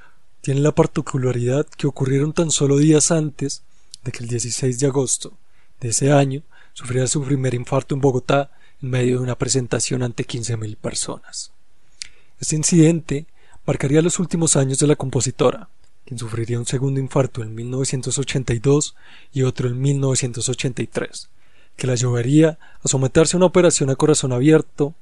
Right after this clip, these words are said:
de la cual no podría recuperarse, falleciendo en Estados Unidos el ocho de marzo de mil novecientos ochenta y tres a la edad de sesenta y dos años.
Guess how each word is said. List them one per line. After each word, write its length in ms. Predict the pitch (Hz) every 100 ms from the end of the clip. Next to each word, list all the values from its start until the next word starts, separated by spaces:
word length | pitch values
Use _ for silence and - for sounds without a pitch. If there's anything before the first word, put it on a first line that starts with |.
| -
de 80 | 131
la 100 | 123
cual 200 | - 117
no 80 | 117
podría 320 | 123 120 117
recuperarse, 680 | 113 - 123 - - - - - - - - - -
falleciendo 800 | 131 127 123 156 156 143 135 - - - -
en 60 | 127
Estados 360 | - 143 143
Unidos 540 | 160 160 160 156 - - -
el 80 | 147
ocho 220 | 143 -
de 20 |
marzo 320 | 151 143 131 151
de 60 |
mil 240 | 147 147 151
novecientos 500 | 147 - 131 139 143
ochenta 340 | - 135 123
y 60 | 120
tres 440 | - 147 143 - - - - -
a 80 |
la 80 | 127
edad 220 | 120 123 -
de 140 | 139
sesenta 420 | 127 131 135 117
y 60 | 117
dos 240 | 117 107
años. 460 | - - - - -